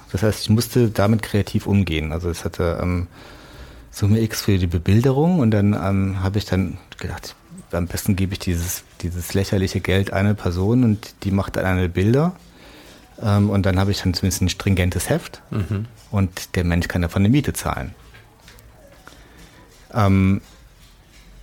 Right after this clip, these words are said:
Speaker 1: und, ähm, oder ich, ich bastel alles selbst. So, und dann, ähm, bin ich, also weil ich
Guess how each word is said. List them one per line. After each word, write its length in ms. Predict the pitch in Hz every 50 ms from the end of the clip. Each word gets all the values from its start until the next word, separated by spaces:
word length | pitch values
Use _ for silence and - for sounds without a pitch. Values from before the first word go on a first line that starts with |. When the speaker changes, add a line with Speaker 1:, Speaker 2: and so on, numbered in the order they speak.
| - -
Speaker 1:
und, 360 | - 104 101 101 92 - 113
ähm, 320 | 104 98 92 95 95 98 101
oder 320 | 98 95 101 95 92 95
ich, 160 | 90 - - -
ich 160 | - - - -
bastel 320 | - 85 - - - -
alles 320 | - 90 92 90 87 -
selbst. 480 | - 131 131 110 - - - - - - -
So, 220 | - - 90 82
und 160 | 85 87 85
dann, 220 | 85 90 90 90 90
ähm, 320 | 87 90 87 87 87 87
bin 180 | 87 90 87 92
ich, 160 | 85 - -
also 180 | 90 87 90 82
weil 100 | 87 82
ich 100 | -